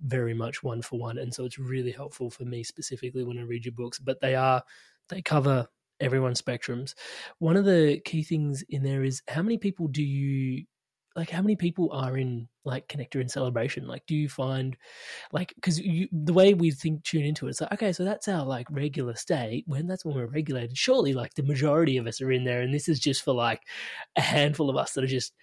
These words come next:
walking around a little bit compromised. And just to sort of go back to the, the visualization, which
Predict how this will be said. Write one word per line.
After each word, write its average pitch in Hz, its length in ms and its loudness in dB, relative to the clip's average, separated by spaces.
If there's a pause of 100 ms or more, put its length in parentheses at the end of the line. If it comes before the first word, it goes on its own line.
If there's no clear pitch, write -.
(140)
walking 143 340 4
around 127 260 2
a 127 40 -2
little 135 180 4
bit 131 180 2
compromised. 135 680 2
And 139 300 2
just - 200 2
to 170 60 -2
sort 147 180 6
of 131 120 -4
go 143 140 6
back 143 220 4
to - 100 -8
the, 131 300 2
the 135 100 -4
visualization, 127 800 2
which 120 160 -4